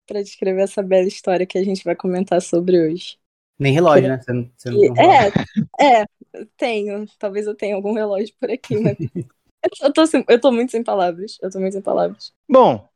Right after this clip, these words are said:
Speaker 3: como a Letícia tá sem palavras e a única coisa que o Henrique tem é um relógio, pra
Speaker 2: <laughs>
Speaker 3: falar do, do Wolverine, a gente não podia de deixar de trazer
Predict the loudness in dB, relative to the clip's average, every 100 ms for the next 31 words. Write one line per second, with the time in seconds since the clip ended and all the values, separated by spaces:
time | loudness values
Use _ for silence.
0 | 0 2 4 4 4 4 4 2 2 2
1 | 2 4 4 4 4 2 4 4 4 2
2 | 2 2 2 2 2 -2 -2 0 2 -2
3 | -4 0 2 4 6 6 4 0 -4 _
4 | -2 2 4 2 2 0 0 4 4 4
5 | 2 4 4 6 4 6 4 6 4 4
6 | 2 0 0 2 2 2 4 2 4 2
7 | 2 4 6 6 4